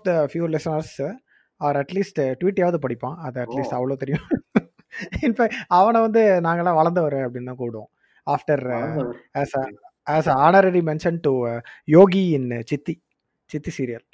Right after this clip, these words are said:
Speaker 1: <laughs> if you remember.
Speaker 2: சித்தி சீரியல்ல யோகி யாருன்னு தெரியாது எனக்கு.
Speaker 1: டேய், அந்த அஜய் ரத்னம்டா.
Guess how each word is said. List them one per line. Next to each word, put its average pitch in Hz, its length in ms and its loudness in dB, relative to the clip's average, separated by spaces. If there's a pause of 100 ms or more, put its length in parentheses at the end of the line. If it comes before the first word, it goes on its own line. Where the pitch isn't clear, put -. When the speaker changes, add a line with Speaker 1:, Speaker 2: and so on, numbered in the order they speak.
(100)
Speaker 1:
<laughs> - 360 -8
if - 0 -
you 190 180 2
remember. 160 540 -2 (560)
Speaker 2:
சித்தி 240 340 -14
சீரியல்ல 165 300 0
யோகி 143 400 -2
யாருன்னு 131 400 -4
தெரியாது 123 280 -6
எனக்கு. 117 360 -18 (200)
Speaker 1:
டேய், 285 460 0
அந்த 165 180 -6
அஜய் 151 40 0
ரத்னம்டா. 170 920 -2